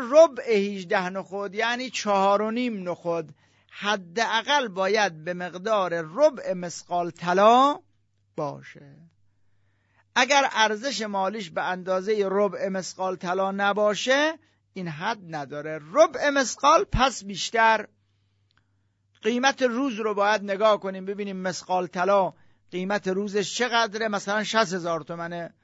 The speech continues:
ربع، ربعش چقدره؟ پونزده هزار تومنه. خب اگر اون چه سرقت شده حداقل به مقدار پونزده هزار تومن مثلاً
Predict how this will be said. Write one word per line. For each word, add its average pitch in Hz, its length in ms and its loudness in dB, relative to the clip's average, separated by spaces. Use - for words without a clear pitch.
ربع، 214 560 6
ربعش 262 720 8
چقدره؟ 254 520 4
پونزده 214 520 6
هزار 190 260 2
تومنه. 190 520 -4
خب 190 200 -8
اگر 247 260 2
اون 269 240 -4
چه 220 140 -6
سرقت 190 460 -2
شده 196 320 -2
حداقل 190 680 0
به 233 120 -6
مقدار 180 440 -4
پونزده 185 500 4
هزار 247 220 2
تومن 208 280 -6
مثلاً 185 480 -6